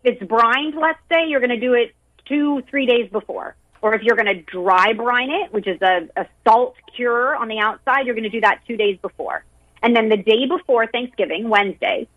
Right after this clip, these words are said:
you're gonna rinse the turkey, pat it dry, and put it on a rack on a baking sheet. And you are going to put it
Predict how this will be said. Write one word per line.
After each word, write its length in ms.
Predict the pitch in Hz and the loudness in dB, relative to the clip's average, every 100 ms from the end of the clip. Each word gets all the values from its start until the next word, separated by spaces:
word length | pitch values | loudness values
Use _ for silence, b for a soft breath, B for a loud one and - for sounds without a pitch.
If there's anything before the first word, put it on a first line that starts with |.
| _ _ b b | _ _ b b
you're 120 | 233 | 4
gonna 180 | 254 208 | 4 2
rinse 320 | 185 185 311 - - | 0 0 0 -2 -8
the 80 | 330 | -6
turkey, 500 | 285 269 311 320 247 _ | -2 -2 -2 -8 -8 _
pat 300 | - - 247 311 | -10 2 4 4
it 160 | 262 | 0
dry, 440 | 226 208 185 220 381 _ _ _ _ _ - | 0 2 2 0 -4 _ _ _ _ _ -6
and 160 | 220 202 | -4 0
put 200 | 277 277 | 2 2
it 220 | 311 - | 0 -2
on 440 | - 226 226 226 - - | -2 2 2 0 -8 -6
a 80 | 196 | -4
rack 400 | 180 196 233 285 | 2 2 2 0
on 140 | - 233 | -8 -8
a 60 | |
baking 420 | 226 208 190 - 165 - | -4 -4 -4 -12 -20 -20
sheet. 160 | 170 - _ _ _ _ _ - | -20 -20 _ _ _ _ _ -8
And 100 | 208 | -2
you 140 | 214 | 2
are 80 | 254 | 2
going 300 | 254 294 302 | 2 -2 -2
to 120 | 330 277 | -4 -6
put 240 | - 311 | -6 -2
it 220 | 220 226 | -2 -2